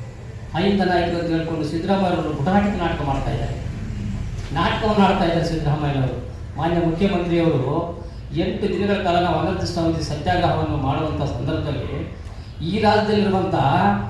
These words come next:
ಕ್ಯಾಬಿನೆಟ್ನಲ್ಲಿರುವಂಥ ಸಚಿವರುಗಳು ಒಬ್ಬೇ ಒಬ್ಬ ಸಚಿವರು ಕೂಡ ನಮ್ಮ ಹೋರಾಟಕ್ಕೆ ಬರಲಿಲ್ಲ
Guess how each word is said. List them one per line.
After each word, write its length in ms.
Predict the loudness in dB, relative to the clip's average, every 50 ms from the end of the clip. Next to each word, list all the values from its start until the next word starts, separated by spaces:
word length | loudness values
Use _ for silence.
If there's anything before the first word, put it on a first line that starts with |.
| -4 -4 -4 -4 -4 -4 -4 -4 -6 -6 -6 -6 -2 2
ಕ್ಯಾಬಿನೆಟ್ನಲ್ಲಿರುವಂಥ 840 | 4 4 6 6 4 4 2 0 2 2 2 2 2 2 2 2
ಸಚಿವರುಗಳು 1040 | 0 0 4 6 6 6 6 6 4 6 6 6 8 8 6 6 4 2 0 -4 -6 -8 -10 -10 -10 -10 -10 -4 0
ಒಬ್ಬೇ 440 | 2 4 4 4 6 6 8 8 8
ಒಬ್ಬ 160 | 6 6 4
ಸಚಿವರು 460 | 4 4 4 2 2 2 0 0 0 0
ಕೂಡ 160 | 2 4 4
ನಮ್ಮ 300 | 4 4 4 4 6 6 6 4 2 -2 -6 -10 -12 -14 -16 -16 -14 -14 -14 -16 -16 -16 -8 -2 2
ಹೋರಾಟಕ್ಕೆ 440 | 4 4 6 6 4 2 0 0 0
ಬರಲಿಲ್ಲ 360 | 0 0 2 0 0 0 -2